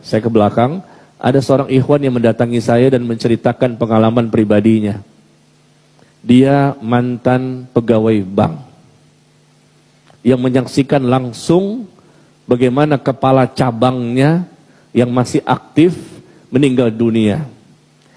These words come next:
Pada waktu itu kepala cabangnya ini, ya, di-, terlihat sekali sebagai orang yang soleh, suka, ya, berpuasa Senin Kemis, kemudian juga suka berangkat haji umroh,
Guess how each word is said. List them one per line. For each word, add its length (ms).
Pada 160
waktu 400
itu 80
kepala 320
cabangnya 480
ini, 480
ya, 320
di-, 80
terlihat 480
sekali 240
sebagai 320
orang 240
yang 160
soleh, 480
suka, 480
ya, 320
berpuasa 800
Senin 320
Kemis, 960
kemudian 400
juga 640
suka 480
berangkat 320
haji 400
umroh, 720